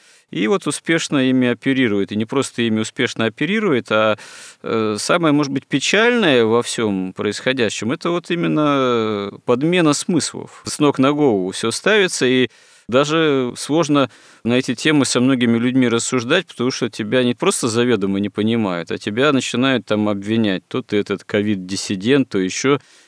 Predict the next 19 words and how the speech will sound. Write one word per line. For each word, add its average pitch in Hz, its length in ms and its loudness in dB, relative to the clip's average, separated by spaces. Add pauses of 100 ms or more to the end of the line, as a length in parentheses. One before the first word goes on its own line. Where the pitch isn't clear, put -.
(120)
то, 147 260 6
э, 107 380 2
чуть 139 240 -2
ли 117 60 2
ты 117 140 -2
не 123 120 6
убийца, 117 520 0
как 92 220 -6
один 104 320 2
даже, 90 680 -4
в 90 120 -12
общем-то, 90 400 -10
тоже 90 340 -8 (340)
клирик 123 400 0
Русской 110 320 -2
Православной 107 600 0
Церкви, 101 800 0
являющийся 95 1120 -4
апологетом 95 800 -4